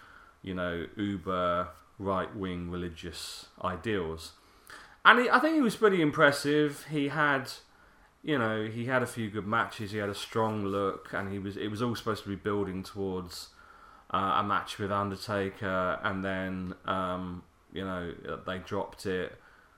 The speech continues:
uh, maybe 'cause he, I don't know, he wasn't a particularly good wrestler. Uh, but yeah, it, it, it was strange because out of all the sort of, you know, it, looking at all the kind of iconic wrestlers that they've built up around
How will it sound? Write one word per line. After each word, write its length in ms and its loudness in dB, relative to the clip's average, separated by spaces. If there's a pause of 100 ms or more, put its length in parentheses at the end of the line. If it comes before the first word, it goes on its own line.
(140)
uh, 260 -2
maybe 400 -4
'cause 280 -8
he, 260 -8 (340)
I 60 -10
don't 120 -10
know, 60 -10 (160)
he 60 -14
wasn't 240 -6
a 20 -6
particularly 500 -12
good 180 -6
wrestler. 720 -4 (720)
Uh, 300 4
but 160 4
yeah, 220 8
it, 160 6
it, 200 4 (160)
it 120 0
was 140 2
strange 640 4
because 400 -4
out 280 6
of 160 0
all 220 2
the 120 -2
sort 300 0
of, 260 0 (920)
you 80 0
know, 280 2 (120)
it, 160 -10 (560)
looking 400 4
at 60 4
all 220 2
the 120 -2
kind 260 0
of 60 0
iconic 640 0
wrestlers 560 -2
that 100 -10
they've 240 -6
built 300 -4
up 200 -4
around 640 -2